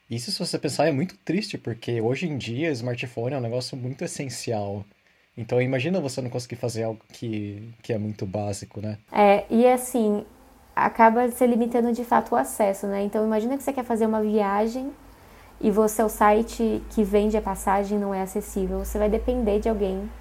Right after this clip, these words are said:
Speaker 2: pra fazer isso. Então, você realmente tira a autonomia do seu usuário, né? Então, é, é realmente, é um, é um tema muito abrangente.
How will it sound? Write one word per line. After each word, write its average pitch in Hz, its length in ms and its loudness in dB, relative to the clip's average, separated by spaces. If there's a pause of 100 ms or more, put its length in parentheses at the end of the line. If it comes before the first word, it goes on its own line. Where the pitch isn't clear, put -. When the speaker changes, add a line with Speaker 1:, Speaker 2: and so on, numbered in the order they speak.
(580)
Speaker 2:
pra 202 120 0
fazer 190 380 0
isso. 175 320 -2
Então, 190 460 -2
você 208 160 -2
realmente 233 400 0
tira 262 320 -2
a - 20 2
autonomia 202 480 0
do 190 80 -4
seu 196 240 -4
usuário, 185 440 -2
né? 175 180 -4 (1500)
Então, 185 640 -2
é, 185 220 -4 (360)
é - 60 -6
realmente, 185 500 -4
é 185 40 -2
um, 185 160 -4
é 196 100 -2
um 185 80 -2
tema 196 340 2
muito 208 260 0
abrangente. 226 720 2